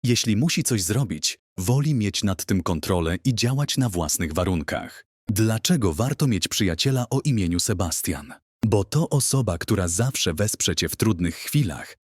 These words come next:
zmotywuje do działania i sprawi,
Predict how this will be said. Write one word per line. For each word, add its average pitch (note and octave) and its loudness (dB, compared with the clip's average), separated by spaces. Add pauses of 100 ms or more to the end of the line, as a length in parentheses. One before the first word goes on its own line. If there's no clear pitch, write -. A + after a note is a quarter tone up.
zmotywuje A#2 0
do G#2 2
działania F#2 0
i A2+ -2
sprawi, - -2